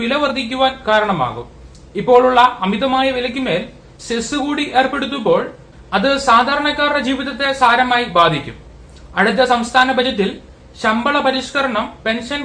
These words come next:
പരിഷ്കരണം എന്നിവ പ്രഖ്യാപിക്കുവാൻ സാധ്യതയുണ്ട്. തദ്ദേശ തെരഞ്ഞെടുപ്പ് ഈ വരുന്ന വർഷം നടക്കുന്നതിനാൽ ഇപ്പോൾ നൽകി വരുന്ന ആയിരത്തി അറുന്നൂറ് രൂപ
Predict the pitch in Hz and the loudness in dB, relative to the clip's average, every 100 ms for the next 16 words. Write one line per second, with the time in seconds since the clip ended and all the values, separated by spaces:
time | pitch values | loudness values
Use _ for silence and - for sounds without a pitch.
0 | 254 262 - 277 262 277 - - - - | -4 -6 -4 -4 -2 -6 -10 -20 -20 -20
1 | - 220 254 269 277 240 240 262 262 254 | -8 -4 -2 -2 -2 -2 0 2 2 0
2 | 262 254 - 226 214 220 196 127 113 110 | -2 -2 -4 -2 0 0 -2 -4 -8 -16
3 | - - - - 208 196 262 262 269 269 | -20 -20 -16 -2 0 4 2 2 0 0
4 | 269 262 170 - - 214 247 254 262 269 | 0 0 0 -4 -6 -4 0 2 2 0
5 | 262 269 262 226 233 247 262 240 143 175 | 0 -2 -4 0 0 0 -2 -2 -2 -2
6 | 226 - - - 247 269 294 302 233 240 | -6 -16 -20 -10 -6 0 0 2 2 0
7 | 262 294 285 269 269 - 220 240 262 294 | 0 -4 -4 0 0 0 2 4 4 0
8 | 285 269 254 262 262 254 247 - | -4 -2 -2 -4 -4 -4 -2 -2